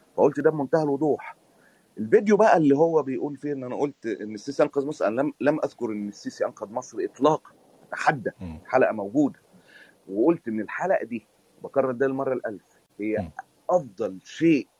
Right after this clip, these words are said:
Speaker 1: عملته ربنا كرمني بيه من، في كل اللي أنا عملته في، في كل المشاهد. تخيل بقى، هذه الحلقة كانت بالاتفاق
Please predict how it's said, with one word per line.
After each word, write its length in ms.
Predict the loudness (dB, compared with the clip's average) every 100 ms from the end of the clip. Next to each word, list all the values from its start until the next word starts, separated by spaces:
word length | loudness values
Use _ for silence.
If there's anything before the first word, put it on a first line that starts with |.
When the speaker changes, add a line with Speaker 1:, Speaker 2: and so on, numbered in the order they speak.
| -12
Speaker 1:
عملته 560 | -8 -2 -2 -2 _ _ _ _ _ _ -8
ربنا 360 | -4 0 0
كرمني 420 | 0 -2 0 -2 -4
بيه 260 | -4 -6 -8 _ _ _ _ _ _ _ _ _
من، 400 | -10 -6 -4 -6 -8 -4
في 120 | -4
كل 320 | 4 4 6
اللي 160 | 4 4
أنا 100 | 2
عملته 420 | -2 -6 -8 -10 -10 _ _
في، 220 | 0 2 2
في 120 | -4
كل 300 | -6 0 4
المشاهد. 400 | 4 2 0 -4 -6 _
تخيل 360 | -6 2 4 4
بقى، 160 | 2 -2 _ _ _ _ _ 0
هذه 200 | 0 0
الحلقة 440 | -2 -6 -6 -12 _ _ _ _ _ -8
كانت 220 | -6 -6
بالاتفاق 560 | -6 -8 -10 -10 -10